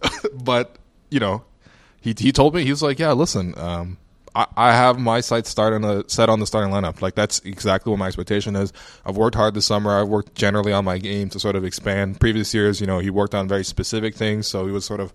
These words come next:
more tilted because he was expected to sort of play a specific role. And I think he really thought this year he would come in and sort of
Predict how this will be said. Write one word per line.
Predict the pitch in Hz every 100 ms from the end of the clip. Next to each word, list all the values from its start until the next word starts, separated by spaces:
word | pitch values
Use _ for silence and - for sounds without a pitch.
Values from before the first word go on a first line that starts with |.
| - - - -
more | 110 110
tilted | - 120 123
because | 113 113
he | 98
was | 98
expected | 101 - 113 - 110
to | 104
sort | 113 104
of | 98
play | 107 98 101 95 90 -
a | 95
specific | - - - 113 101 90
role. | 98 110 151 - - -
And | 117
I |
think | 135 123
he | 123 120
really | 117 151
thought | 139 120 104
this | 117 -
year | 113 110
he | 98 113 113
would | 107 -
come | 117 101
in | 101 101 98
and | 98
sort | - 110
of | 95